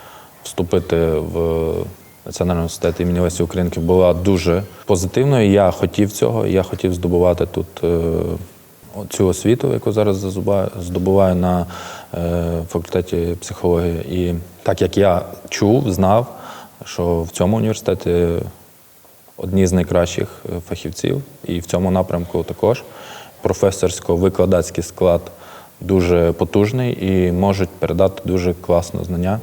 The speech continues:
якісь цікаві методики і так далі. І приймав участь тут і в конференціях, і в круглих столах, і, м, так як в нас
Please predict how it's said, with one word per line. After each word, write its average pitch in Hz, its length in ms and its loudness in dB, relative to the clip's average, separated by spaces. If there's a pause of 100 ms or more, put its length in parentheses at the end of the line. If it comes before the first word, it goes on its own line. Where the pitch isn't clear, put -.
(140)
якісь - 220 -2
цікаві 87 320 -2
методики 92 500 0
і 82 40 -6
так 82 140 -8
далі. 85 160 -6 (600)
І 90 60 -6 (380)
приймав 98 380 4
участь 92 280 -2
тут - 160 -4
і 95 40 -4
в - 60 -10
конференціях, 107 800 -2
і - 40 -4
в 95 60 -10
круглих 110 280 0
столах, 87 480 0
і, 87 360 -2 (720)
м, 87 240 -4
так 92 180 0
як 90 140 -2
в - 20 2
нас 92 540 0